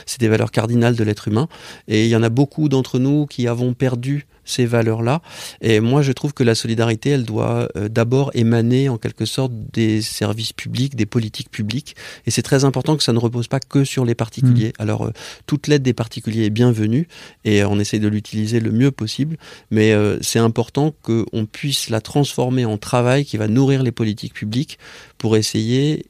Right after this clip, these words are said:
Speaker 1: in fine, de réduire au maximum les problèmes, euh, qu'on essaye de régler chaque jour.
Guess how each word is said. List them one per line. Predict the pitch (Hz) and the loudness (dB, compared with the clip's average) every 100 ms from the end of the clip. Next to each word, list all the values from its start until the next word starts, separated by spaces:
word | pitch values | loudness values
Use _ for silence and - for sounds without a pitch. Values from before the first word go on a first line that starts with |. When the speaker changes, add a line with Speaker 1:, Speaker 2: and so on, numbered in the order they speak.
| _ | _
Speaker 1:
in | 123 127 | 2 2
fine, | - 113 117 131 143 | 2 0 2 2 0
de | 131 107 | -2 0
réduire | 120 123 127 135 139 | 2 2 2 0 0
au | 117 | 0
maximum | 117 - 107 117 135 | -2 -2 -2 0 0
les | 113 | -2
problèmes, | - 110 113 131 139 - - - - | -4 -4 -2 0 -2 -6 -20 -20 -8
euh, | 98 98 104 | -6 -4 -6
qu'on | 107 101 | -6 -6
essaye | 101 - 113 | -4 -2 -2
de | 107 | -2
régler | 107 107 113 | -4 -4 -6
chaque | - 120 | -6 -10
jour. | 123 | -12